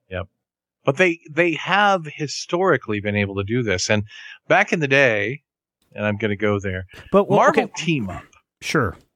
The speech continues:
Speaker 1: came out every month, and every month Spider-Man fought some villain with somebody in the Marvel Universe, and they made a villain. And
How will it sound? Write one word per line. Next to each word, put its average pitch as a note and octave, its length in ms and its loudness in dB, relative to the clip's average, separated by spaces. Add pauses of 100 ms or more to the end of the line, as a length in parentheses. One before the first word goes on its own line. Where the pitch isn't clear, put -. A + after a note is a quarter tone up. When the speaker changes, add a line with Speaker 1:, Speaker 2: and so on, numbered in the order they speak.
(120)
Speaker 1:
came E3 220 0
out D3+ 140 4
every F3 200 0
month, A2+ 260 0 (280)
and C3 120 0
every A3 160 0
month E3 220 2
Spider-Man D#3+ 760 0
fought F#3 400 0 (300)
some F#3 440 0
villain A2 560 0
with B2 300 0
somebody A#2+ 680 2
in G#2 80 -2
the G#2 60 -2
Marvel G2+ 280 0
Universe, B2+ 420 2 (280)
and E3+ 140 0
they G3 140 2
made D#3 260 2
a F3 40 2
villain. F3+ 400 0 (220)
And D3 320 -2